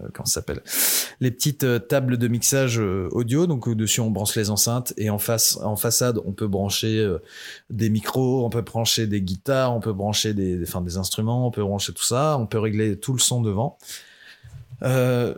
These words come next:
c'est d'ailleurs comme ça qu'on a enregistré le premier épisode et de, de C'est Levé. Et, euh, voilà, niveau matos. Après, bon, clavier souris, euh, c'est simple, hein, j'ai trackpad de, de Mac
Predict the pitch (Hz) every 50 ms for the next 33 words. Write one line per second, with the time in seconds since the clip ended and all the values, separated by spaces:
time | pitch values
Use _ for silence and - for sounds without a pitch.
0 | - - - - 127 120 120 110 107 107 - 113 - - 123 113 117 104 104 98
1 | 98 95 - - 104 - 107 95 95 92 87 - - 85 92 104 120 143 - -
2 | - - _ _ _ - - 123 127 139 143 151 147 - - - _ - 110 110
3 | 107 101 95 85 98 - - 92 90 85 101 135 - - _ _ _ _ _ _
4 | _ - 131 127 131 135 123 113 110 104 101 92 90 98 98 113 131 123 104 98
5 | 92 92 95 90 - - 123 123 135 139 131 - 95 - - 110 107 98 90 80
6 | - 92 92 95 95 - - - 104 110 113 113 104 95 90 87 - - - 95
7 | - 110 113 110 110 104 104 98 95 90 87 - - 117 117 - - 120 113 110
8 | 107 101 101 98 92 101 98 101 110 127 123 - - -